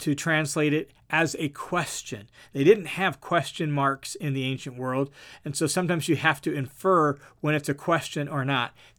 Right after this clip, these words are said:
This is probably a question. That's the way most scholars and translators take it, is as a question. So here's the way it's translated, and then I'll free it up to the way I think it would be better translated. Verse twenty-eight,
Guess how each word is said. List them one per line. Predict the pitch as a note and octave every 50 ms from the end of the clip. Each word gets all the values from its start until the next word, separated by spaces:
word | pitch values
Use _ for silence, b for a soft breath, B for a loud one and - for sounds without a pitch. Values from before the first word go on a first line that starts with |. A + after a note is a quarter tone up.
| b
This | - A3 C4 - -
is | B3+ -
probably | - - - F#3+ F#3+ G3+ G3 F3 E3+ D#3 D3
a | C#3+ C3
question. | - - - - E3 E3+ C#3 - - - C3 C3
That's | C3+ C#3+ C#3+ C#3+ -
the | D#3+
way | D3+ C3+
most | C3 C3+ C3+ D#3 E3+ F3 D#3+ -
scholars | - - - E3+ D#3 D3+ D3+ C#3+ -
and | C#3
translators | C3 - D#3+ D3+ D3+ D#3 C3 D3+ C#3+ C3 C3 B2+ -
take | - - E3 D#3+ C#3+ -
it, | C3 A2 - B B B B B B B B B B
is | C#3 A#2+ A2+ -
as | - C3+ C3+ C#3 C3+ -
a | D#3 C#3
question. | - - D#3+ D3 - - - A#2 A#2
So | - - D#3+ B2+ - _ _ - _ -
here's | - - G#3 C4 C#4+ -
the | B3 A3
way | G3+ F#3+
it's | E3+ - -
translated, | - G3 G3 G3 F#3+ D#3+ A#2 C3 A#2+ B2 C3 C3+ - _ b b b b b
and | b D3+ D3+
then | D3 F3+ G3+ G#3
I'll | G3 F3
free | - - - F#3 E3+
it | D#3 D#3
up | D#3 D3 -
to | - D3+
the | C#3+
way | C#3 C#3 C3+
I | B2+
think | B2 - D#3 C3+
it | D#3
would | C#3
be | B2+ C3
better | A#2+ A2+ A2 B2 C3 C3 B2+ A#2
translated. | - - - A#2+ A2 A2+ A2+ - A2+ A2 G#2+
Verse | G#2+ B2 A#2+ -
twenty-eight, | - - D3 C3+ B2 B2 A#2+ A2 -